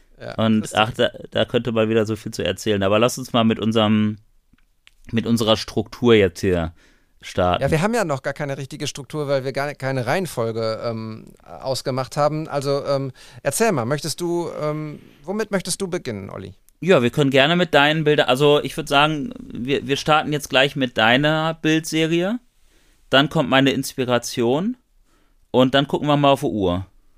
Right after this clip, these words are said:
Speaker 1: <laughs> Okay, das
Speaker 2: Ne,
Speaker 1: machen
Speaker 2: also
Speaker 1: wir. Komm.
Speaker 2: ich hab dir ja auch noch ein Bild als potenzielles, äh, zusätzliches Bild geschickt, welches quasi das von Matthias, ähm, auffangen könnte. Aber wenn die Zeit dann so weit fortgeschritten ist, dass wir sagen, wir haben schon über eine Stunde,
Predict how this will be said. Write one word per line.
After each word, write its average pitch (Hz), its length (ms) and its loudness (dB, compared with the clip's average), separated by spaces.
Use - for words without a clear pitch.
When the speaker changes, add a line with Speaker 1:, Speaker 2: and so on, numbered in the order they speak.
Speaker 1:
<laughs> - 20 0
Okay, - 280 -6
das - 120 -4
Speaker 2:
Ne, 117 80 6
Speaker 1:
machen 131 80 6
Speaker 2:
also 143 220 4
Speaker 1:
wir. 120 60 -4
Komm. 196 240 0
Speaker 2:
ich 127 140 0
hab 160 100 2
dir 165 120 2
ja 160 120 6
auch 156 120 4
noch 160 160 2
ein 151 160 0
Bild 151 260 4
als 131 220 0
potenzielles, 147 840 0
äh, 127 440 4
zusätzliches 143 600 -4
Bild 143 280 4
geschickt, - 440 -4
welches 135 420 -4
quasi 131 300 0
das 135 160 -2
von 139 120 -2
Matthias, 135 600 0
ähm, 131 180 -2
auffangen 143 420 -4
könnte. 156 360 -4
Aber 123 440 2
wenn 131 140 4
die 135 100 0
Zeit 139 240 4
dann 131 140 4
so 131 120 2
weit 139 140 4
fortgeschritten 135 640 0
ist, 127 160 0
dass 131 140 -2
wir 123 80 -2
sagen, 117 240 4
wir 117 60 4
haben 123 100 2
schon 131 160 -4
über 113 100 0
eine 117 140 2
Stunde, 113 480 0